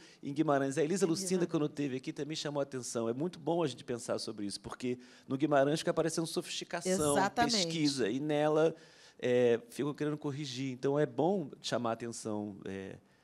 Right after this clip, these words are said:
Speaker 1: nesse letramento coletivo que a gente precisa todo mundo passar.
Speaker 2: Esse letramento, aí a gente tá falando, né, de uma construção de estética, mas da própria imagem, né?
Speaker 1: Sim.
Speaker 2: A, a, a Carolina é apresentada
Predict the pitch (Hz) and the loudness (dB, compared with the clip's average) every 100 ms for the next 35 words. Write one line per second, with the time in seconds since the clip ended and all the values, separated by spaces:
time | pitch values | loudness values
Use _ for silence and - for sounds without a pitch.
0 | _ - 120 131 139 131 135 143 120 123 | _ -8 -6 -4 -2 -2 2 2 0 -4
1 | 127 - 120 131 - 143 135 113 107 110 | -8 -6 -6 -6 -6 -8 -8 -8 -8 -10
2 | - - - 120 123 135 127 123 131 - | -16 -14 -14 -12 -8 -8 -8 -8 -8 -4
3 | 143 - 127 127 127 _ _ _ - 208 | -4 -2 -2 -2 -4 _ _ _ 0 2
4 | 226 247 214 214 208 180 180 202 220 185 | 2 0 -2 0 0 2 0 -2 -2 0
5 | 190 190 196 - 190 190 180 180 170 170 | 0 -2 -4 -4 0 2 2 -2 -6 -12
6 | - 180 180 165 165 170 160 170 175 180 | -4 0 2 0 -4 -10 -10 -10 -14 -12
7 | - 175 170 165 - - 185 220 - 190 | -10 -10 -8 -10 -8 0 0 0 -4 -4
8 | 185 190 - - 233 262 196 180 165 170 | -2 -4 -2 -4 -4 -6 -2 -2 -4 -10
9 | 170 165 156 160 - - 160 156 156 156 | -12 -12 -14 -16 -16 -8 -8 -6 -6 -6
10 | 156 151 151 151 - - 170 170 170 208 | -8 -12 -14 -16 -14 -6 -4 -4 -6 -4
11 | 240 180 - 202 233 240 214 202 196 175 | -4 -4 -2 2 2 2 -2 -2 -6 -6
12 | 180 175 208 214 277 | 0 2 2 0 -8